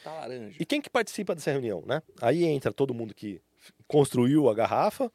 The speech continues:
Speaker 2: o Product Owner, o Scrum Master e tal.
Speaker 1: Time.
Speaker 2: Mas, mas, né, é, outras pessoas que possam dar feedback sobre a garrafa. Pode ser cliente, pode ser o
Speaker 1: É,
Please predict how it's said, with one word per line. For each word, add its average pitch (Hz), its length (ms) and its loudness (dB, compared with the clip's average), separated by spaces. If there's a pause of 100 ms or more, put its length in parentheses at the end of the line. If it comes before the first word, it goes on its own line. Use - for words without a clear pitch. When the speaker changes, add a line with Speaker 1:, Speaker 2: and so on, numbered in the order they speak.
Speaker 2:
o 135 80 -4
Product 117 320 0
Owner, 135 360 6
o 104 40 -4
Scrum 147 220 -4
Master 143 380 2
e - 40 -10
tal. 190 200 -2 (220)
Speaker 1:
Time. 165 380 -14 (140)
Speaker 2:
Mas, 214 580 4
mas, 156 480 4
né, 147 180 -2 (440)
é, 123 200 -2
outras 165 360 0
pessoas 170 360 -2
que - 100 -10
possam 190 500 -2
dar 165 180 -2
feedback 190 500 -4
sobre 196 220 -8
a - 20 -8
garrafa. 180 440 -6 (260)
Pode - 180 -6
ser 110 100 -8
cliente, 139 520 -4
pode - 240 -10
ser 95 360 -2
o 82 40 -16
Speaker 1:
É, - 20 -18